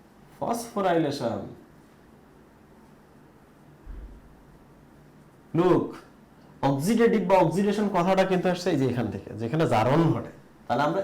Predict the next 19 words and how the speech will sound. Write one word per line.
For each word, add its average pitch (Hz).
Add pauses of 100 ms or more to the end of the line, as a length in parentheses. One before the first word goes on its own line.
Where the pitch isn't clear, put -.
এই 180
পার্টটা 180
পেয়েছি, - (580)
আর -
ফসফোরাইলেশন 214
পার্টটা 151
আমরা 165
শেষের 143
দিকে 110
পাবো। - (120)
আমি 196
ওখানে 226
বলে 185
দিব 113 (140)
কোন 147
জায়গায় 123
ফসফোরাইলেশন -
হচ্ছে। - (720)
ওকে, 156